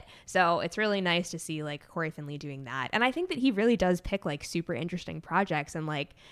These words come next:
has this huge variety. I mean, he's only done two so far, but, like,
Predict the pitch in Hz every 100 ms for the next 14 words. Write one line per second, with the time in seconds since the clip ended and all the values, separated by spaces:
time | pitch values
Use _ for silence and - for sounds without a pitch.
0 | - - 180 175 170 - - - _ _
1 | - - 196 175 - 165 139 165 262 165
2 | 120 92 127 - 180 190 196 185 202 190
3 | 175 165 - 202 170 156 190 196 160 147
4 | 135 143 143 - -